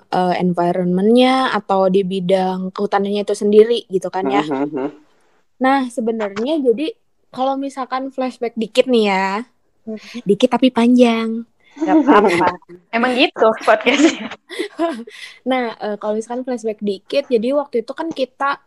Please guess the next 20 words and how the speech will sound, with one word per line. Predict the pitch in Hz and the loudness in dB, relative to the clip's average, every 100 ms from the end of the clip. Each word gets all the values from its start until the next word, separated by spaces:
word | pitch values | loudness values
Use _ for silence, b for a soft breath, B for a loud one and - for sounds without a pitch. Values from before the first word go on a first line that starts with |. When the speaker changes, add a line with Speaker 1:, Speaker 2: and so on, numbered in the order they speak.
| _ | _
Speaker 1:
eh, | 214 214 214 220 | -4 -4 -4 -8
setelah | - 214 220 | -8 -8 -6
lulus | 202 180 185 262 - - | -6 -4 0 -2 -4 -6
tuh | 339 359 370 370 349 b b b b b b _ | -2 0 0 -2 -4 b b b b b b _
ada | 214 233 | 2 6
ya | 254 247 | 4 2
teman-teman | 233 208 202 202 | -8 -10 -10 -12
kita | 196 190 233 | -12 -10 -8
yang | 247 202 196 196 - | -8 -8 -10 -14 -14
alhamdulillah | - 190 202 202 208 226 | -10 -8 -4 -4 -2 -2
rezekinya | 214 190 196 196 | -4 -8 -10 -10
bagus | 190 190 190 | -8 -6 -8
banget, | - 175 214 277 | -10 -6 -4 -4
udah | - 202 | -4 -6
pada | 196 190 185 | -4 -4 -4
langsung | 185 190 190 | -6 -6 -6
kerja | 185 175 175 190 - _ _ _ | -2 0 4 4 4 _ _ _
gitu | 185 185 180 | -4 -2 0
ya. | 185 196 | 0 -2
Speaker 2:
Hmm. | 208 | -6